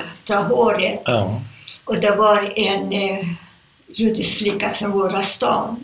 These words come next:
Speaker 2: Aha.
Speaker 1: Hon hade flätor.
Speaker 2: Ja.
Speaker 1: Och då sa hon bara,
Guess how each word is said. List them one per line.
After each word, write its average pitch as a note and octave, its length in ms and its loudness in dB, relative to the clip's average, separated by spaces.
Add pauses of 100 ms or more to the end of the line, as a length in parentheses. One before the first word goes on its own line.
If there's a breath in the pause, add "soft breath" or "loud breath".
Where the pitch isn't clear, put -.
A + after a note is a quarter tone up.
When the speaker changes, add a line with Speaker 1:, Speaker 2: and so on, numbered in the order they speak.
Speaker 2:
Aha. G2+ 420 -2 (400)
Speaker 1:
Hon C#4 120 -2
hade B3+ 340 0
flätor. - 800 0
Speaker 2:
Ja. G2+ 440 2 (540 loud breath)
Speaker 1:
Och A#3+ 120 -2
då A#3+ 100 6
sa A3+ 240 6
hon G#3 260 0
bara, F#3+ 280 -2